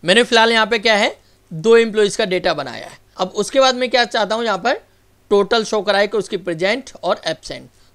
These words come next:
तो यहाँ पे लिखता हूँ मैं क्या प्रेजेंट और एब्सेंट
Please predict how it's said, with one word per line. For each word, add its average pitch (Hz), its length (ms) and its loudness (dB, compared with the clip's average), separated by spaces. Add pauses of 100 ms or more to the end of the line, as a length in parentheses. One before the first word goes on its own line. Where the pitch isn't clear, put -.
तो 165 60 -6
यहाँ 175 160 4
पे 220 100 2
लिखता 220 240 2
हूँ 220 80 2
मैं 220 140 -2
क्या 226 160 4
प्रेजेंट 196 560 -6 (2000)
और 190 300 -2 (460)
एब्सेंट 196 600 0